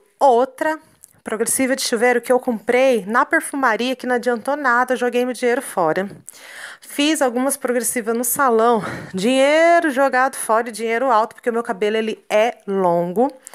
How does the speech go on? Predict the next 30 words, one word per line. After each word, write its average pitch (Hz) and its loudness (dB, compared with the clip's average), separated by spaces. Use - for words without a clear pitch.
que 370 2
acontecia? 311 -4
Eu 415 4
lavava 240 0
e 330 6
eu, 359 6
se, - 2
se - -10
eu 359 -4
fosse - -12
secar, 254 -4
meu 262 0
cabelo 262 -2
ficava 285 -2
pior 294 2
do 285 -12
que - -4
se 302 -4
secasse 320 0
naturalmente. 311 -2
Eu 254 -2
tinha 247 -4
que 247 -14
ficar - -2
o 240 -2
dia 233 -6
inteiro 240 0
com 262 -2
ele 226 2
molhado, 302 0